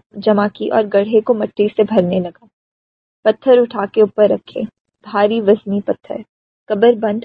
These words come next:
ہو گئی۔ آریانہ آرام دہ جگہ پہ پہنچ گئی تو وہ اٹھا۔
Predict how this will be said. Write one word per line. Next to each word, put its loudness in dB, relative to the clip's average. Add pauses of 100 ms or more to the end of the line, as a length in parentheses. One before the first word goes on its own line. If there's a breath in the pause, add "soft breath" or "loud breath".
ہو 0
گئی۔ -2 (760)
آریانہ 2
آرام 2
دہ 4
جگہ 2
پہ 0
پہنچ -4
گئی 4
تو 0
وہ 0
اٹھا۔ -6